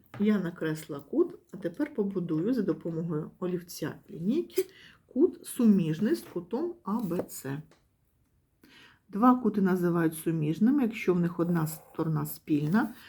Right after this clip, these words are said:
а дві інші є доповняльними променями.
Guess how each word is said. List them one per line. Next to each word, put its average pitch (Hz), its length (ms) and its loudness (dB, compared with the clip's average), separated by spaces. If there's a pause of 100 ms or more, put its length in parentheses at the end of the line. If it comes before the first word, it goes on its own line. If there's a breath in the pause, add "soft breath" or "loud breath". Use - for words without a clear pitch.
(200 loud breath)
а 175 140 -2
дві 151 320 -2
інші 330 360 0
є 339 280 2
доповняльними 175 880 0
променями. 139 720 -6